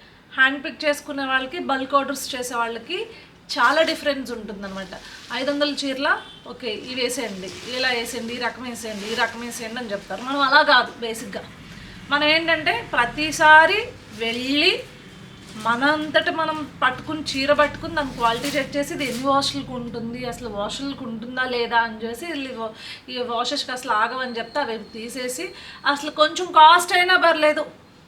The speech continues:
మంచి క్వాలిటీని చూపించండి. అంటే మరీ తోపు క్వాలిటీ ప్యూర్ సిల్క్స్, ప్యూర్ క్రేప్లు, ప్యూర్ ఇవి కాకుండా, ఎస్, జనరల్గా అందరూ మిడిల్ క్లాస్ దగ్గర నుంచి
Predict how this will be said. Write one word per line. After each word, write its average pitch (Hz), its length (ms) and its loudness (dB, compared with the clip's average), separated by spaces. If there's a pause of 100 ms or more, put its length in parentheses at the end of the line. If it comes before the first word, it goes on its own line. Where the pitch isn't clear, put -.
(640)
మంచి 311 400 2 (960)
క్వాలిటీని 285 520 0
చూపించండి. 240 420 -6
అంటే 269 160 -2
మరీ 277 400 2
తోపు 302 380 4
క్వాలిటీ 302 720 4 (1080)
ప్యూర్ 285 440 6
సిల్క్స్, 285 400 -2
ప్యూర్ 277 1120 6
క్రేప్లు, 269 520 -2 (140)
ప్యూర్ 262 360 2 (160)
ఇవి 269 160 -4
కాకుండా, 233 640 0 (640)
ఎస్, 392 340 2 (600)
జనరల్గా 302 380 0
అందరూ 262 540 2
మిడిల్ 247 260 -4
క్లాస్ 262 240 -4
దగ్గర 240 220 -6
నుంచి 277 440 -6